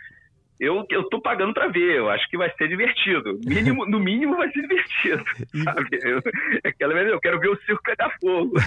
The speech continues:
Speaker 2: <laughs> E tem uma coisa também, cara, você citou da, da questão do Coutinho, da falta de tato, né, do Valverde com o Coutinho.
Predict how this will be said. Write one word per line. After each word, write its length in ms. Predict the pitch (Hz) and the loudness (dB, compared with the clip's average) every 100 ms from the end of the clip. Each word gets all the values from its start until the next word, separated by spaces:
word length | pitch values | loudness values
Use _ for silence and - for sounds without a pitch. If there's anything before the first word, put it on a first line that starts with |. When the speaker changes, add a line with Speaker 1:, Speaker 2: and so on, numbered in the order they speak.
| 156 147 | 4 2
Speaker 2:
<laughs> 260 | 196 113 | -2 -2
E 60 | 147 | -2
tem 120 | 208 | 2
uma 100 | 208 | 2
coisa 240 | 185 190 180 | 4 4 4
também, 300 | 151 160 202 | 2 2 2
cara, 180 | 135 | 2
você 100 | 127 - | 2 2
citou 340 | 151 - 156 | -2 -2 0
da, 260 | 143 131 123 | 2 0 0
da 100 | 120 | -4
questão 280 | 131 - | -4 -4
do 80 | 135 | -2
Coutinho, 520 | - 117 - 160 160 123 | 0 0 0 0 2 2
da 100 | 117 | 0
falta 320 | - 170 160 | 0 -2 -2
de 100 | 123 | -4
tato, 380 | - 123 117 113 | 0 0 0 -2
né, 160 | 110 | -2
do 100 | 107 | -2
Valverde 540 | 107 117 104 110 107 107 | 0 0 0 0 -2 -2
com 120 | 135 | -6
o 40 | |
Coutinho. 500 | 123 120 104 170 170 | -2 -2 -2 0 0